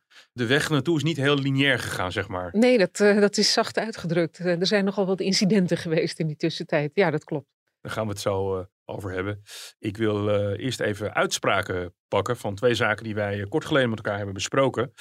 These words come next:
Speaker 1: Dat is, eh, twaalf jaar cel en T B S voor de vrachtwagenchauffeur Willem M.
Speaker 2: Ja.
Speaker 1: Die motoragent Arno de Korte, eh, doodrijdt in, eh, Rotterdam.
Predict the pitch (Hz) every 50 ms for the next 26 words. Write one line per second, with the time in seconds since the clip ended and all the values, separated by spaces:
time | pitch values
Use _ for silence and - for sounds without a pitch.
0 | - - - - - - - _ 131 - 135 113 - - 98 - - 190 214 247
1 | 233 147 139 135 123 - - 180 185 160 113 - 156 135 127 127 143 135 123 -
2 | - - 117 104 95 - 139 147 139 135 117 104 - 101 98 98 113 104 101 95
3 | 87 117 123 110 101 - 107 113 151 208 226 - _ _ _ _ _ - 131 -
4 | 117 107 98 107 117 120 - - 113 - - 117 101 95 - 113 110 107 107 107
5 | 104 101 101 - 123 127 - 135 127 123 127 123 120 117 98 117 113 117 113 120
6 | 117 110 113 113 104 104 104 98 95 98 107 101 104 104 98 104 113 170 214 -